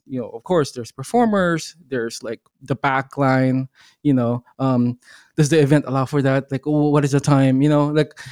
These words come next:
um, w-, do we have catering? You know what I'm saying? Like, like, all these, like, different micro parts, like, contribute to, like, a real great show experience. Like, now you have to think about that, you know, and, you know, I've, I've had,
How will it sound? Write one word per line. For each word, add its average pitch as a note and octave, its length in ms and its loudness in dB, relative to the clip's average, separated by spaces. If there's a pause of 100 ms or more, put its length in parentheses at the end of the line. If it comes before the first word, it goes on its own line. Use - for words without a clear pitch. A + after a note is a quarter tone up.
(260)
um, C#3+ 340 4
w-, D3+ 320 -12 (260)
do C#3+ 120 2
we D3 80 6
have D3 160 4
catering? C3+ 500 2
You F#3+ 100 4
know A3 60 6
what A3 40 6
I'm G3+ 40 0
saying? G3+ 260 4
Like, F3 160 4
like, D#3+ 160 2
all G3+ 240 4
these, G#3+ 240 -2
like, D#3+ 140 2 (260)
different E3+ 380 2
micro C3+ 420 2
parts, A#2+ 460 -6
like, B2+ 160 -4
contribute C#3 520 -2
to, D3 180 -2
like, C3 260 -2
a C3+ 80 -4
real C#3+ 600 0 (240)
great C#3 320 0
show A#2+ 260 -6
experience. E3 800 -2
Like, C3+ 180 -2 (420)
now D#3 180 6
you F#3+ 140 6
have D3 180 4
to - 80 -12
think F3 240 -2
about A2 300 0
that, - 240 -12 (100)
you C3+ 100 4
know, A#2+ 240 2
and, C#3+ 280 4 (920)
you G#3 140 4
know, F#3+ 100 6
I've, E3+ 220 4
I've F3 140 2
had, A#3 420 2